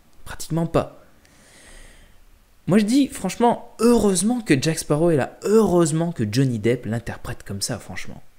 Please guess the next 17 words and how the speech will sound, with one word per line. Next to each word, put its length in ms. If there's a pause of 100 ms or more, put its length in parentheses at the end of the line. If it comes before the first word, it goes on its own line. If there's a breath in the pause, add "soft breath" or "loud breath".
(500)
Heureusement. 600 (1300 soft breath)
Je, 220
je 100
me 100
demande 260
ce 60
qui 120
se 60
passerait 340
si 180
jamais 300
il, 280
il 100
était 180
pas 180
là. 160 (2500 loud breath)
Bref, 280